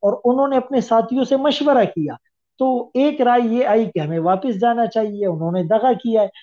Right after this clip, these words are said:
जब वो मुस्लिम बिन अकील रजी अल्लाह तआला अन्हो का तहफ़्फ़ुज़ न कर सके, तो वो आपका क्या करेंगे? लेकिन जो मुस्लिम बिन अकील रजी अल्लाह तआला अन्हो के वरासा थे या उनकी औलाद थी, उन्होंने कहा कि नहीं जी, हम तो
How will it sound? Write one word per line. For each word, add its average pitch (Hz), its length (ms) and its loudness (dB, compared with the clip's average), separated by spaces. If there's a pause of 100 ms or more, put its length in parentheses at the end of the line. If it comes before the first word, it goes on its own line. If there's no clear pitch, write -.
(140)
जब 202 140 0
वो 220 180 2
मुस्लिम 240 400 -4
बिन 233 140 0
अकील 233 400 -2
रजी 226 260 -2
अल्लाह 220 320 0
तआला 196 260 -2
अन्हो 214 240 0
का 208 160 -4
तहफ़्फ़ुज़ 175 800 -4
न 294 60 4
कर 247 220 2
सके, 208 360 -2
तो - 360 -6
वो 277 120 4
आपका 330 360 4
क्या 226 220 4
करेंगे? 147 460 -2 (300)
लेकिन 277 460 2 (260)
जो 247 120 2
मुस्लिम 294 460 2
बिन 294 140 2
अकील 262 360 -2
रजी 240 240 -2
अल्लाह 233 320 0
तआला 208 300 0
अन्हो 214 340 0
के 208 300 0 (240)
वरासा 202 480 0
थे 202 180 -6
या 180 200 0
उनकी 180 320 -4
औलाद 190 380 0
थी, 196 240 -14
उन्होंने 208 400 -4
कहा 220 180 0
कि 196 180 -4
नहीं 190 220 0
जी, 214 240 -4 (280)
हम 185 160 -4
तो 185 380 -2